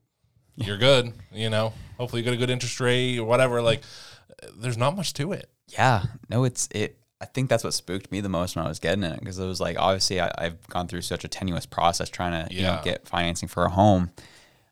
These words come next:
Speaker 1: Um, the, the car situation, I was like,
Speaker 2: What a breeze. <laughs>
Speaker 1: Yeah, I was like, especially 'cause it was a Tesla, like, I, I was actually trying to finance as much of it as possible 'cause I just wanted to, k-, you know, keep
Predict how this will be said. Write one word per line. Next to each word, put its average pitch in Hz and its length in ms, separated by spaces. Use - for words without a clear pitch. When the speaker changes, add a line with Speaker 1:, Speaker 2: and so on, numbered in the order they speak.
Speaker 1:
Um, 85 460
the, 95 140
the 92 120
car 117 300
situation, 92 520
I 87 100
was 87 140
like, 85 380
Speaker 2:
What 101 120
a 90 40
breeze. 107 360
<laughs> - 160
Speaker 1:
Yeah, 120 280
I 123 60
was 151 100
like, 147 180
especially 175 420
'cause 113 200
it 101 60
was 92 80
a 87 100
Tesla, 104 260
like, 85 180
I, 87 80
I 87 180
was 95 180
actually - 200
trying 90 160
to - 60
finance 90 280
as 85 60
much 90 140
of 90 80
it 87 40
as 90 80
possible 90 440
'cause - 140
I 87 40
just 90 180
wanted 90 260
to, - 80
k-, - 60
you 98 140
know, 90 160
keep - 240